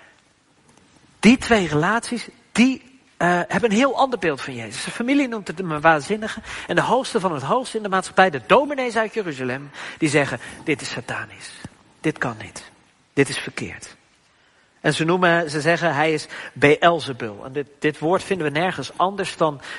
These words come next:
dan hier en in de parallele evangeliën. En, eh, dat betekent zoiets als, eh, eh, the Lord of the dwelling,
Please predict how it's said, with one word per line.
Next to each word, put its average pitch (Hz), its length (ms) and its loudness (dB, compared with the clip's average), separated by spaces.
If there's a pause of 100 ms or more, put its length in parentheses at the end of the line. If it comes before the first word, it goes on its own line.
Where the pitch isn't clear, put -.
dan 151 140 0
hier 156 320 0
en 156 120 -4
in 135 140 -6
de 131 80 -6
parallele 139 520 2
evangeliën. 143 760 -4 (520)
En, 151 360 2
eh, 147 220 2
dat 139 120 0
betekent 175 520 2
zoiets - 480 -4
als, 156 320 0
eh, 139 220 0
eh, 139 80 -4 (840)
the 143 100 0
Lord 160 420 2
of 175 100 -12
the 131 180 -12
dwelling, 131 400 2